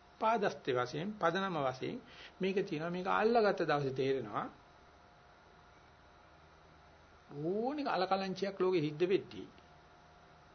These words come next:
ව්‍යසනයක් සිද්ධ වෙද්දී තමයි මේ අදුක්කම සුඛයට නැත්තම් මේ දෙක අතරමැද තියෙන මේ කැලේට හිත දාන්න පටන් අරගත්තොත් පේනවා මොනම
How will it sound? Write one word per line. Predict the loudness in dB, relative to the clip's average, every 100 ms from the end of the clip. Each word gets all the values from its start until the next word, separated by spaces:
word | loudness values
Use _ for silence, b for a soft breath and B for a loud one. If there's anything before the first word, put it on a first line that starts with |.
| -20 -20 -20 -20 -4
ව්‍යසනයක් | 2 2 2 0 -2
සිද්ධ | -2 -6 2
වෙද්දී | 4 4 2 -12 -12 -16 -20 -20 B B B B
තමයි | -8 -4
මේ | -4 0
අදුක්කම | 0 0 0 0 0
සුඛයට | 0 -4 -2 -2 0
නැත්තම් | -4 -4 -4
මේ | -2 0
දෙක | 2 2
අතරමැද | 0 -2 -2 -2 -2 -2
තියෙන | -2 -2
මේ | -2 -4
කැලේට | -2 0 0 0
හිත | -2
දාන්න | -2 -2 0
පටන් | 0 0 0
අරගත්තොත් | 2 0 -2 -6
පේනවා | -4 -2 -2 -6 B B B -8 -4
මොනම | -2 -2 -2